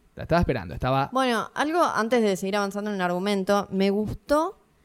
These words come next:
Speaker 2: la, la manera que, que utilizó la autora de ir poniendo en bastardilla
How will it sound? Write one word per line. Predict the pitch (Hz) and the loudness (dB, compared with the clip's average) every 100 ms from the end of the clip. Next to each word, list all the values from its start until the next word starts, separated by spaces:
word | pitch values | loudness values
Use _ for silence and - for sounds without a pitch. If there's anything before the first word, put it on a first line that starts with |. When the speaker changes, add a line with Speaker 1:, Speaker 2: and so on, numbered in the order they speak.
| _ _ - | _ _ -8
Speaker 2:
la, | 196 196 190 185 185 | -2 2 2 2 0
la | - 202 | 0 0
manera | 208 214 233 262 | 2 0 2 2
que, | 254 208 190 175 | 2 0 -2 -2
que | 190 | -4
utilizó | 185 185 185 | -2 -2 0
la | 220 | 2
autora | 220 214 240 262 | 2 0 0 2
de | 208 | 0
ir | 202 214 | 0 0
poniendo | 220 202 175 | -2 0 -2
en | 175 | -2
bastardilla | 185 - 190 208 240 - 269 | -4 -4 -4 -4 -6 -8 -8